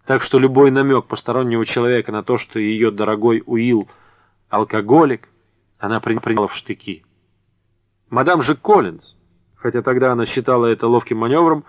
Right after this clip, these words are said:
была настолько бестактна, что дала миссис Мабл понять, она знает, что творится с мистером Маблом, и была крайне удивлена, обнаружив, что нанесла этим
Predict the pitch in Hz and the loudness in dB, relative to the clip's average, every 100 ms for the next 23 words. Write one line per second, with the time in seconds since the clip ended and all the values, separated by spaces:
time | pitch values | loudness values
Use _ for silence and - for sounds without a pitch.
0 | _ _ _ _ - 127 156 170 160 - | _ _ _ _ -4 2 4 4 2 2
1 | 185 - 131 127 - 185 175 131 - 123 | 2 2 0 -2 0 0 0 -2 -2 0
2 | 139 160 160 139 135 - 165 156 143 151 | 4 4 2 0 -4 0 2 2 0 0
3 | 139 113 98 _ - 185 190 151 143 117 | 0 0 -2 _ -4 0 0 0 0 0
4 | 107 92 - 113 117 147 - 135 113 120 | 0 -4 -6 -2 0 -2 -4 -6 -4 -4
5 | 110 101 90 90 - _ _ _ _ _ | -4 -2 -2 -4 -16 _ _ _ _ _
6 | - 98 117 - 151 139 127 113 117 131 | -10 -2 0 2 2 4 2 4 4 4
7 | 160 139 101 113 156 131 117 131 123 120 | 4 2 0 0 2 2 -2 -4 -2 -2
8 | - 151 139 123 117 | 0 2 2 2 -4